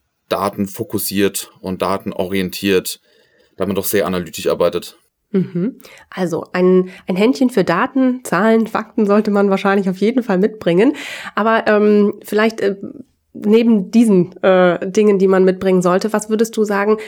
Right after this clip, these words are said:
Speaker 2: was sind die wichtigsten Eigenschaften, ähm, die, ja, eine Kandidatin oder ein Kandidat, ähm, auf jeden Fall mitbringen sollte, um in, in dem Bereich einsteigen zu können?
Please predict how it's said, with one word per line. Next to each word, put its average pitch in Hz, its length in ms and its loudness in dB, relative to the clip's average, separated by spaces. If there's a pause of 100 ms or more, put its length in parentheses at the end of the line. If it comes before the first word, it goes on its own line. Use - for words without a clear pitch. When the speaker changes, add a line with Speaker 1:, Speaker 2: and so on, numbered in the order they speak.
Speaker 2:
was 196 140 -6
sind 220 160 2
die 214 80 2
wichtigsten 220 380 0
Eigenschaften, 170 1040 -4
ähm, 180 380 -6
die, 185 280 2 (460)
ja, 165 200 -2
eine 170 180 -2
Kandidatin 233 800 -2
oder 185 220 -8
ein 180 120 -6
Kandidat, 170 800 -4
ähm, 175 280 -10
auf - 120 -12
jeden 175 220 -6
Fall 175 120 -6
mitbringen 165 400 -4
sollte, 156 460 -6
um 170 260 0
in, 170 440 2 (560)
in 233 200 4
dem 240 200 4
Bereich 175 400 -2
einsteigen 160 500 -6
zu - 80 -8
können? - 340 -10